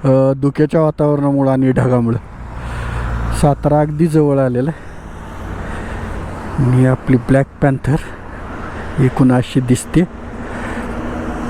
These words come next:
टेलबॉक्स आणि टँक बॅग घेऊन. मगाशी सुसूला थांबलो होतो, पण तिथं काय थांबलो नाही, इतका घाणेरडा वास येत होता. त्याच्यामुळं आता इथं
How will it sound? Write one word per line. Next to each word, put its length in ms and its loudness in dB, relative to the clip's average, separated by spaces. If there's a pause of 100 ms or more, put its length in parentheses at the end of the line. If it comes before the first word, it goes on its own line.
(480)
टेलबॉक्स 460 4 (500)
आणि 480 4 (1160)
टँक 260 2
बॅग 180 0 (100)
घेऊन. 220 0 (1700)
मगाशी 380 4
सुसूला 480 2
थांबलो 320 2
होतो, 140 2
पण 120 0
तिथं 260 2
काय 160 4
थांबलो 300 2
नाही, 140 4
इतका 300 0 (120)
घाणेरडा 380 2
वास 300 0
येत 120 -2
होता. 220 0 (680)
त्याच्यामुळं 360 4
आता 160 2
इथं 240 2